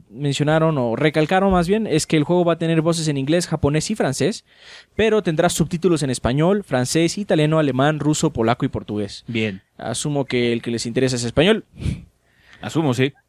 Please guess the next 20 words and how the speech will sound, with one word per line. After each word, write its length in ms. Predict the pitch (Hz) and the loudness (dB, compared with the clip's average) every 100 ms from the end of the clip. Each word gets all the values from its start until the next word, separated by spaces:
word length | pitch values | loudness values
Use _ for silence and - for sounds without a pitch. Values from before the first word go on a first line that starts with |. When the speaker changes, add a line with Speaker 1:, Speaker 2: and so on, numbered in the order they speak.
| - | -4
Speaker 1:
Aunque, 240 | 135 139 | -2 0
bueno, 320 | 170 165 156 | 0 2 0
supongo 320 | 156 139 147 139 | 0 -2 0 0
que 100 | 131 | -4
si 80 | |
están 160 | 131 139 | -4 -4
estudiando 260 | 135 135 131 | -2 0 0
algún 180 | 127 | 0
idioma, 480 | 123 127 131 127 127 - _ _ - - - | 0 0 0 0 -2 -8 _ _ -16 -14 0
podrían 260 | 135 156 135 | 2 4 2
ponerlo. 400 | 135 131 110 - - - - | 2 2 0 -2 -8 -12 -12
Speaker 2:
Sí. 160 | - - - | -8 -8 -10
Speaker 1:
Ajá. 220 | 131 123 | -10 -6
Ojalá, 540 | 147 143 165 196 208 196 | -2 0 2 2 2 2
eh, 260 | 165 160 156 | 2 2 2
los 100 | 147 | 0
subtítulos 420 | 151 185 185 156 | -2 -2 0 0
estén 460 | 143 - 165 165 151 | -2 -2 -2 -2 -2
de 60 | |
calidad, 320 | 143 143 233 | 0 0 0